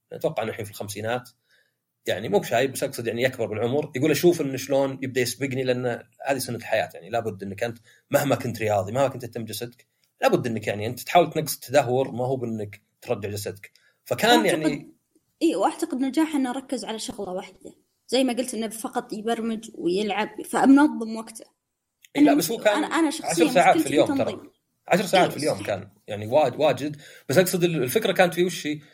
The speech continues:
Speaker 1: إنه ولو حاط ضوابط، عرفتي؟ مع إنه هو شخص، أنا مثلا مستحيل أشتغل عشر ساعات في اليوم، يعني أحس عشر ساعات في اليوم يعني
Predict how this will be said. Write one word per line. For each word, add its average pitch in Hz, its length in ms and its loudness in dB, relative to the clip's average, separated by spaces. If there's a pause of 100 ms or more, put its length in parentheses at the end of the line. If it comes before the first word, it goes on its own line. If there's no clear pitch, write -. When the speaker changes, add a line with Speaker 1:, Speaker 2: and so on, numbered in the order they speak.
(220)
Speaker 1:
إنه 139 160 0
ولو 175 220 10
حاط 160 300 2
ضوابط، 120 460 4 (200)
عرفتي؟ 123 260 -2
مع 123 100 0
إنه 175 160 4
هو 160 140 6
شخص، - 360 -2
أنا 196 120 4
مثلا 143 180 0
مستحيل 170 340 -2
أشتغل 113 200 -4
عشر 110 180 0
ساعات 98 280 -4
في - 60 -16
اليوم، 92 240 -8
يعني 92 180 -14
أحس 123 180 -12
عشر 127 100 -6
ساعات 127 240 -2
في - 60 -18
اليوم 127 380 -2 (500)
يعني 104 800 -8